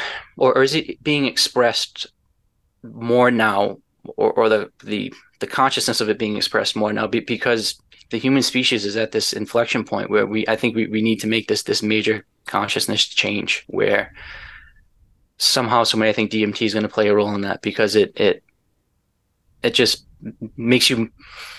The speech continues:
more aware of the current situation. It gives you much more empathy. It gives you more self-awareness. It, it gives you everything that I think a lot of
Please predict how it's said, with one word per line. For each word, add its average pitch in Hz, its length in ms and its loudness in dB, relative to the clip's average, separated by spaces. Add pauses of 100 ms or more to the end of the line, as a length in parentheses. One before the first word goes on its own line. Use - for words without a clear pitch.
(180)
more 147 200 6
aware 127 260 6
of 107 80 -2
the 110 60 -6
current 113 280 0
situation. 104 680 -2
It 110 180 -8
gives 104 200 -2
you 104 80 0
much 113 260 0
more 113 140 4
empathy. 104 500 -4
It - 80 -8
gives 98 180 -2
you 104 80 0
more 107 180 0
self-awareness. 104 720 0
It, 101 120 -6
it - 100 -8
gives 107 220 0
you 110 260 2
everything 120 380 0
that 110 120 0
I 107 60 0
think 107 160 -2
a 101 60 0
lot 107 180 2
of 104 100 -6